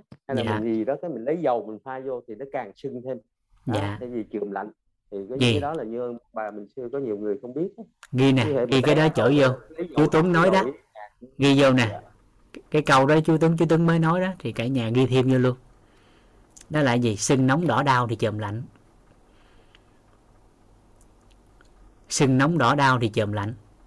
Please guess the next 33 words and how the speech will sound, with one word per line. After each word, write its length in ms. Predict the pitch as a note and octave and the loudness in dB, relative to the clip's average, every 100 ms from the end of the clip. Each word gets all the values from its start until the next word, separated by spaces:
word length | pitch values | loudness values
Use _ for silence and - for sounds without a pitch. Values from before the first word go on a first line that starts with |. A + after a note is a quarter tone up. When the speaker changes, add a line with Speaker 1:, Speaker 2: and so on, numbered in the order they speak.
| _ _ _ _ _ _ _ _ _ _ _ _ _ _ _ _ _ _ - G2+ | _ _ _ _ _ _ _ _ _ _ _ _ _ _ _ _ _ _ -20 -20
Speaker 1:
Dạ. 100 | F2 - | -20 -12
Speaker 2:
Còn 240 | - A2+ G#2+ | -2 0 0
lại 160 | G2+ | -2
thì 80 | A#2 | -4
chườm 220 | A2 G#2+ | -2 -4
nóng. 180 | G#2+ C#3+ G3+ - _ _ _ _ _ _ _ - - - - - | -4 -6 -10 -18 _ _ _ _ _ _ _ -20 -20 -20 -20 -6
Trừ 220 | - B2 A2+ | 2 4 4
một 160 | A2+ | 0
số 200 | - F3 | 2 2
trường 240 | G3+ C3 A2 | 2 0 2
hợp 240 | G#2+ A2 C3 | 0 -2 0
mình 280 | A#2+ A2 | 0 0
có 160 | G#2 D#3+ | 2 0
cái 160 | E3 E3 | 0 -4
kỹ 160 | A#2+ C3 | -2 -2
thuật 200 | B2 A2+ - _ _ _ - - - | -2 -6 -8 _ _ _ -20 -20 -8
hỗ 300 | G#2+ G#2+ D3+ | -2 2 2
trợ 340 | B2+ G#2 C3 - - | 0 0 -2 -4 -2
kèm 260 | A#2 G#2 G2+ | -2 -2 -4
theo 340 | B2+ C3 A#2+ - - - - | -2 -2 -2 -8 -20 -20 -4
thì 240 | A#2 G#2 | -2 0
có 260 | G2 C#3 E3+ | 0 0 0
thể 320 | B2 G#2+ B2 E3 - | -2 -2 -2 -4 -10
giai 280 | C#3+ C3 B2 | -2 0 0
đoạn 240 | A#2 G2+ A2 | -2 -4 -2
đầu 280 | G#2 G2 - _ _ - - | -2 -4 -8 _ _ -20 -6
làm 480 | A#2+ G#2 F#2+ F#2 G#2+ | -2 -2 -2 -8 -2
nóng, 280 | A#2 F#3+ A3+ | -2 -2 -4
sau 260 | - A#2 A2+ | -2 -2 0
đó 160 | B2+ E3 - - C#3+ | -2 -4 -10 -16 -8
làm 280 | A#2 G2+ F#2+ | -6 -6 -6
kỹ 200 | - B2+ | -4 -2
thuật. 180 | G#2 | -2